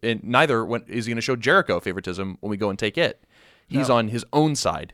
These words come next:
Speaker 2: He's on his own side.
Speaker 1: Yeah.
Speaker 2: And, yeah, he's
Speaker 1: That's
Speaker 2: on,
Speaker 1: interesting.
Speaker 2: and so who then does the sword fall on?
Speaker 1: Mm.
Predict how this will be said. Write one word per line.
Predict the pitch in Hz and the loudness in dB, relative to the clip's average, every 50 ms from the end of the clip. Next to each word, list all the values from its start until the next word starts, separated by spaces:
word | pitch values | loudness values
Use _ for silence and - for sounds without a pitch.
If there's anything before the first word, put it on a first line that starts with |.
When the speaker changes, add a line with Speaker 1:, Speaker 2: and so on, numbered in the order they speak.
| _ _ | _ _
Speaker 2:
He's | - 139 147 | -18 -12 -10
on | 131 139 | -10 -10
his | 131 - - | -10 -12 -12
own | 131 135 131 | -12 -12 -12
side. | - - - - 101 | -12 -12 -12 -6 0
Speaker 1:
Yeah. | 107 101 85 87 - _ _ _ _ _ _ _ _ _ _ - | 0 0 0 0 -6 _ _ _ _ _ _ _ _ _ _ -8
Speaker 2:
And, | 156 147 147 143 143 143 135 131 131 131 131 - - _ _ _ _ _ _ _ _ _ | -6 -4 -4 -2 -2 -2 -4 -4 -6 -10 -14 -18 -20 _ _ _ _ _ _ _ _ _
yeah, | - 127 139 147 127 - - _ _ | -12 -10 -8 -8 -8 -10 -14 _ _
he's | - 139 113 | -6 -4 -4
Speaker 1:
That's | 131 - | -2 -2
Speaker 2:
on, | 113 | -4
Speaker 1:
interesting. | 117 117 101 - - 82 85 87 - _ _ _ _ _ _ | -6 -6 -8 -8 -8 -8 -10 -10 -14 _ _ _ _ _ _
Speaker 2:
and | - 143 139 - | -10 -10 -10 -6
so | - 147 143 143 139 139 135 117 135 - _ - | -4 -2 -2 0 0 -2 -4 -4 -6 -12 _ -20
who | - - - 165 160 160 170 170 | -20 -10 -4 -2 0 0 0 0
then | 143 151 139 127 123 127 131 131 127 | -2 -2 -2 -2 -4 -6 -8 -10 -12
does | - 147 135 - | -12 -12 -12 -10
the | 131 | -12
sword | - - - 139 135 127 | -12 -10 -8 -8 -10 -8
fall | - 143 139 160 170 | -6 -6 -6 -4 -4
on? | - 80 - _ _ _ _ _ _ 98 | -8 -10 -12 _ _ _ _ _ _ -14
Speaker 1:
Mm. | 98 95 92 92 90 | -12 -12 -12 -12 -14